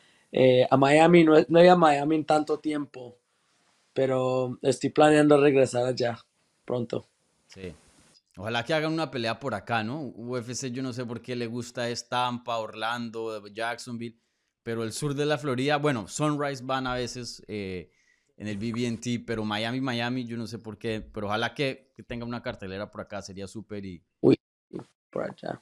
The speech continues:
Speaker 1: o en Colombia.
Speaker 2: O en Colombia, sí, en Colombia, aunque creo que eso probablemente se, se demoraría más, pero sí, también sería súper. Para mí sería un, un sueño cubrir un evento en, en Colombia.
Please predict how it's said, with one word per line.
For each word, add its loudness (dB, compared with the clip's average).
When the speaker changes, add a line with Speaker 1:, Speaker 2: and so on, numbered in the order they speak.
Speaker 1:
o -2
en 2
Colombia. 2
Speaker 2:
O -6
en -6
Colombia, -6
sí, -8
en -10
Colombia, -10
aunque -16
creo -4
que -6
eso -8
probablemente -2
se, -10
se -8
demoraría -6
más, -6
pero -8
sí, -8
también -16
sería -10
súper. -12
Para -8
mí -10
sería -8
un, -10
un -10
sueño -8
cubrir -8
un -6
evento -6
en, -8
en -12
Colombia. -8